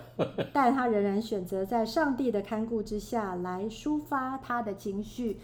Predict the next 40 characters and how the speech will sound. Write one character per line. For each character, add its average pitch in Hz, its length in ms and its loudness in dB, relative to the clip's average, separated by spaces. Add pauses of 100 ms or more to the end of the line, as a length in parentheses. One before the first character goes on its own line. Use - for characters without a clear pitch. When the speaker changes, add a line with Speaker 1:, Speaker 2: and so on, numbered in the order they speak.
Speaker 1:
啊 220 100 0
哈 147 60 0
哈。 - 20 0
Speaker 2:
所 320 180 10
以 311 40 6
这 320 120 4
也 233 160 4
是 220 140 0
我 247 80 2
们 202 80 0
常 196 220 -4
会 226 100 2
有 190 140 2
的 180 60 -4
状 202 280 0
况， 214 200 -4
只 190 120 -8
是 240 160 -6
说 247 200 -4
你， 208 180 0 (280)
你 214 160 4
发 339 520 4 (180)
抱 285 240 8
怨， 262 340 4
你， 208 200 2 (180)
你 208 300 2 (160)
怒 311 200 6
气 269 300 2
的 220 100 4
对 226 220 2
象 220 260 0
是 233 120 -6
谁 190 320 -4
呢？ 233 260 2 (260)
是 254 220 0
人 214 220 4
还 233 180 2
是 277 140 0
神 240 380 4
呢？ 302 260 4